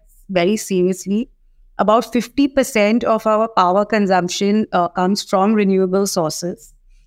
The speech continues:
And that holds us in high regard with our customers. You know, we just got, uh, we were just given a gold rating by EcoVadis, which is given to some five percent of suppliers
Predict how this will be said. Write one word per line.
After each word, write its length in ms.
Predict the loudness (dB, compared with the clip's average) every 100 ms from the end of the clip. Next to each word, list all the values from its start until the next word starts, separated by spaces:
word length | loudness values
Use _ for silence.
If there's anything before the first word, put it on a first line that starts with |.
| -6
And 120 | 0 2
that 180 | 2 2
holds 300 | 0 2 2
us 220 | 0 0
in 100 | -4
high 260 | 0 0 2
regard 540 | 2 2 2 2 0
with 160 | -2 2
our 300 | 2 0 -2 -2
customers. 540 | -2 0 0 0 0
You 60 | -2
know, 80 |
we 120 | -2 -2
just 280 | -2 -2
got, 240 | 0 0 -2 _ _ -20 _ -4
uh, 120 | -2
we 80 | 0
were 80 | 0
just 220 | -2 -2
given 180 | 0 0
a 60 | 0
gold 400 | 0 2 2 2
rating 340 | 0 0 0
by 180 | 2 0
EcoVadis, 600 | 0 0 0 0 0 -4
which 120 | -6
is 120 | -4
given 240 | -2 0 -2
to 120 | -4
some 200 | -2 -2
five 360 | -2 -2 -2
percent 380 | -4 -2 0 0
of 100 | -2
suppliers 720 | -4 -4 0 0 0 -2 -6